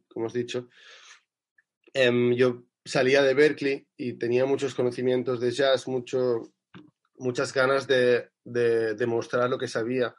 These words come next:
Y a lo mejor, pues, a nivel creativo le daba mucho más,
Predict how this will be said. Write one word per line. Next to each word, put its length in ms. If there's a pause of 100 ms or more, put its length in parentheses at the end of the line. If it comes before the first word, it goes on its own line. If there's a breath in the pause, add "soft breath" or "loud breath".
(560 loud breath)
Y 80
a 40
lo 60
mejor, 300
pues, 280
a 60
nivel 260
creativo 640
le 160
daba 300
mucho 520
más, 480